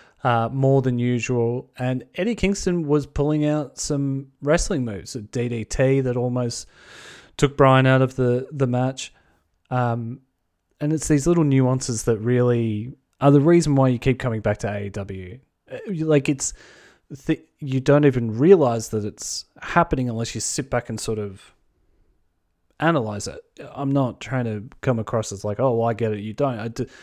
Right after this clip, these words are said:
if I wasn't reviewing the podcast, I wouldn't stop to think about it. All I would know is that the, the match would end and be like, "Fuck, man, that was great."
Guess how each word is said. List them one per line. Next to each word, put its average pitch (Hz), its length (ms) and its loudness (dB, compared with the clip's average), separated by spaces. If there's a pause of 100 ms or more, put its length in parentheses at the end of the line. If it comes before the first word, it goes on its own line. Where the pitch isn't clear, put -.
(380)
if 139 140 0
I 151 140 10
wasn't 139 400 2 (100)
reviewing 120 720 0 (640)
the 123 100 -6
podcast, 135 480 0
I 127 40 0
wouldn't 123 400 -2 (340)
stop - 440 -4
to 135 80 -4
think 156 280 2
about 101 300 -6
it. - 160 -16
All 151 200 8
I 147 60 10
would 131 160 6
know 131 200 0
is 127 120 -4
that 117 140 -8
the, 110 200 -2
the 123 200 -4
match 127 280 -2
would 127 100 -4
end 117 120 -2
and 107 80 -8
be 101 80 -8
like, 95 140 -16
"Fuck, - 340 -10
man, 101 180 -12
that 110 120 -10
was 107 120 -12
great." 107 320 -10